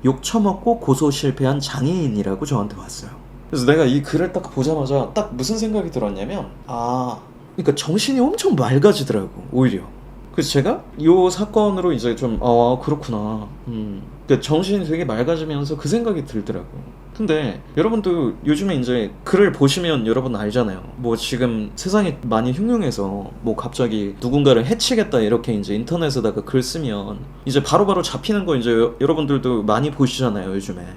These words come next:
근데 여기서 근데 여러분, 우리가 생각을 해봐야 될 부분은 뭐냐면, 타이밍이 지금 이게 나한테 오기 전에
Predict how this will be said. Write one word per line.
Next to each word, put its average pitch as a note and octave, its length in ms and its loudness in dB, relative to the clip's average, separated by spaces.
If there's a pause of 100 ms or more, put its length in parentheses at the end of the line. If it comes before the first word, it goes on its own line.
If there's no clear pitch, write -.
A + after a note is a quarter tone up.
(180)
근데 E3 360 0 (100)
여기서 G3 380 2
근데 D3 260 0
여러분, C#3 260 0
우리가 A#2 260 -6
생각을 E4 500 0
해봐야 C4+ 260 0
될 F#3+ 240 -2
부분은 C#3+ 340 -4
뭐냐면, G2 560 -6 (200)
타이밍이 B3 680 0
지금 C#3+ 480 -2
이게 C#3+ 240 2
나한테 C#3 340 2
오기 B2+ 300 2
전에 B2+ 480 -4